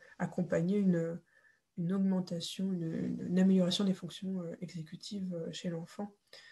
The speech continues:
Euh, donc, c'est pas un retard sur lequel il faut s'inquiéter du tout, parce que c'est plutôt bénéfique d'être, euh, bilingue. Alors, en pratique, euh, on a vu que nous, dans notre kit, on proposait un petit peu de théâtre,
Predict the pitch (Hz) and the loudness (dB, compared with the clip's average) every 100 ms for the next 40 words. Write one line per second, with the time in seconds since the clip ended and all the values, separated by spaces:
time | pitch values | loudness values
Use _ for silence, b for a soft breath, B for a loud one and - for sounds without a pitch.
0 | B B - 175 170 165 160 - - 208 | B B -8 -4 -4 -4 -6 -6 -2 0
1 | 175 170 180 208 - - 165 156 214 190 | 0 0 -2 -4 -4 -6 -6 -2 0 0
2 | - 190 190 185 185 185 190 175 - _ | 0 -2 -2 -2 -4 -4 -4 -4 -8 _
3 | _ _ _ _ _ - - - - - | _ _ _ _ _ -14 -12 -12 -14 -2
4 | 240 196 190 170 170 202 185 170 - 190 | 0 2 2 0 -4 -4 -2 -2 -4 -4
5 | 190 175 - 185 190 165 175 - _ _ | -2 -2 -4 2 4 2 -4 -12 _ _
6 | _ _ _ _ _ _ _ _ _ _ | _ _ _ _ _ _ _ _ _ _
7 | _ _ _ _ _ _ _ _ _ _ | _ _ _ _ _ _ _ _ _ _
8 | B B B B B - 202 233 277 262 | B B B B B 4 8 10 10 6
9 | 233 208 - 247 254 - 208 180 175 180 | 4 4 4 2 2 -2 0 2 2 0
10 | - 196 202 190 202 233 202 185 208 196 | 2 4 4 2 0 -2 0 2 2 2
11 | 185 180 - 220 196 190 - 180 175 185 | 2 0 -4 -4 -4 -6 -6 -4 0 0
12 | 180 - 185 175 165 160 - 214 262 285 | -2 -4 -4 -4 -4 -8 0 2 2 -2
13 | - | -6